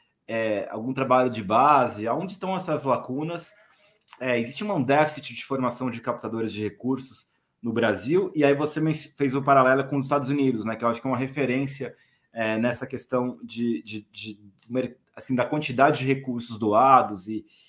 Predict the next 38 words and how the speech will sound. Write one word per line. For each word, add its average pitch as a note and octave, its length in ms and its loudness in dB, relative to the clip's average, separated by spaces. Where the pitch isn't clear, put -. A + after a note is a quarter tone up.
e A2+ 60 -20
do A2+ 80 -10
terceiro B2 340 -4
setor. A#2+ 460 -4
Então, A#2+ 280 2
eu C#3+ 80 2
queria, C#3+ 480 4
é, B2+ 380 2
que - 140 -10
você B2+ 220 -6
comentasse C#3+ 540 -2
um C3+ 40 -4
pouco, C3+ 280 -6
fa-, - 200 2
existe F3+ 300 -2
esse F3 160 -4
déficit D3+ 440 2
de - 80 -12
formação? C#3 840 0
Isso E3 200 -2
mudou D#3+ 460 4
porque B2+ 240 -8
a - 20 -2
entrevista A#2+ 460 -4
foi B2 180 -8
dada A#2+ 240 2
antes B2 220 -2
da B2 100 -4
pandemia, A#2+ 640 2
né? A#2 260 -2
Então, D3+ 280 -4
como G3 220 -6
é G#3 40 -6
que F3+ 120 -12
tá C#3+ 220 2
essa C3+ 180 -4
questão B2 420 -4
hoje, A#2+ 480 -4